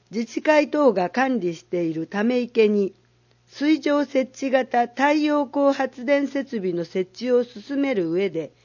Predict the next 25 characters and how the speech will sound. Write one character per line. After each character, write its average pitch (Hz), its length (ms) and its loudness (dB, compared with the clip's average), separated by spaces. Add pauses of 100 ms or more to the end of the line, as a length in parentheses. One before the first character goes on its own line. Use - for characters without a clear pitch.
(420)
所 254 220 2
有 311 220 4
者 175 220 -2
が 156 120 -8
不 170 140 -6
明 269 260 0
の 262 160 -2
場 247 220 4
合 269 160 2
等 277 260 2
に 175 200 0
お 147 100 -6
け 165 180 -4
る 160 220 -8 (420)
津 311 160 -4
市 - 140 -12
と 180 140 0
し - 100 -16
て 170 200 -2
の 147 140 -8
サ 185 220 -6
ポ 285 240 2
ー - 40 6
ト 143 180 -10
は。 147 180 -16